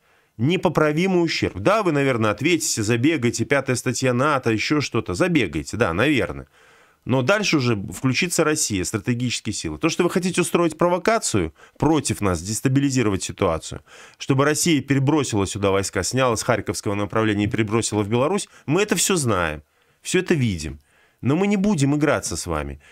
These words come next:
Э, небольшие там провокации, которые щас предпринимаются, там, до роты, мы можем купировать, э, силами наших сил специальных операций пограничников. У нас для этого все есть.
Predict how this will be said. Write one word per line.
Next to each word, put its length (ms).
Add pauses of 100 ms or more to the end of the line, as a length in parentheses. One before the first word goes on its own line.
(120)
Э, 320
небольшие 640
там 200
провокации, 480
которые 280
щас 260
предпринимаются, 760
там, 200
до 160
роты, 340 (460)
мы 440
можем 360
купировать, 640
э, 240
силами 400
наших 340
сил 180
специальных 520
операций 440
пограничников. 600
У 20
нас 160
для 140
этого 200
все 200
есть. 280